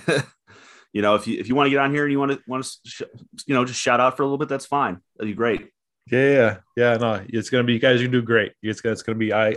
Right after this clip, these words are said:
Speaker 2: I look forward to listening to the episodes 'cause I'll get to be a true, a true listener instead of somebody who produces it. You know, I'll probably still do the editing and stuff, but it'll be cool to actually hear the conversations as, like, a listener would.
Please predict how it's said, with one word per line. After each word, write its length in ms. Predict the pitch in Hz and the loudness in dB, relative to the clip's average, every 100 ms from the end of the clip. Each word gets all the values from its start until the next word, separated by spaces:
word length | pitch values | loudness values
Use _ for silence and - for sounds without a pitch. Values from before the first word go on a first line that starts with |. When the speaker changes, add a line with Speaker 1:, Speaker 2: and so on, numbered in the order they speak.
| - | -2
Speaker 2:
I 60 | |
look 160 | 139 147 | 0 0
forward 280 | - 170 156 | 2 2 2
to 60 | |
listening 300 | 147 156 143 | -2 -4 -6
to 60 | 131 | -4
the 120 | 123 | -2
episodes 540 | 131 127 - 92 92 - | -2 -4 -12 -12 -12 -8
'cause 100 | 113 | -2
I'll 100 | 110 | -2
get 120 | 120 | -2
to 60 | 117 | 0
be 120 | 127 | 2
a 100 | 117 | 2
true, 640 | - 135 135 135 127 120 - - - _ - | -2 -2 0 2 0 -2 -12 -20 -20 _ -14
a 60 | 110 | -12
true 320 | - 139 135 | -2 2 4
listener 720 | 127 143 123 113 104 107 107 _ _ _ | 4 2 0 -6 -6 -10 -18 _ _ _
instead 220 | 110 - | -6 -2
of 100 | 120 | -2
somebody 260 | - 117 113 | -2 0 0
who 80 | 113 | -2
produces 560 | - 117 127 127 104 | -2 2 2 0 -4
it. 240 | 98 95 - - | -6 -8 -10 -10
You 80 | |
know, 200 | 104 104 | -4 -2
I'll 280 | 101 110 110 - - | 0 0 0 -4 -2
probably 160 | 135 | 0
still 160 | 120 131 | 0 -2
do 120 | 117 | 0
the 120 | 117 117 | 0 2
editing 280 | 139 135 | 2 0
and 100 | 120 | -4
stuff, 240 | 110 113 113 | -4 -4 -4
but 120 | 117 - _ _ - | -6 -10 _ _ -6
it'll 80 | 127 | -2
be 60 | 131 | -2
cool 220 | 143 131 | -2 0
to 80 | 131 | 0
actually 220 | 110 107 | -2 -8
hear 220 | - 123 | -8 -6
the 80 | 117 | -6
conversations 680 | 113 110 - 117 110 110 107 | -6 -8 -4 -4 -6 -6 -6
as, 160 | 98 | -6
like, 140 | 104 95 | -8 -8
a 40 | |
listener 340 | 101 - 92 | -12 -12 -10
would. 220 | 85 85 | -8 -8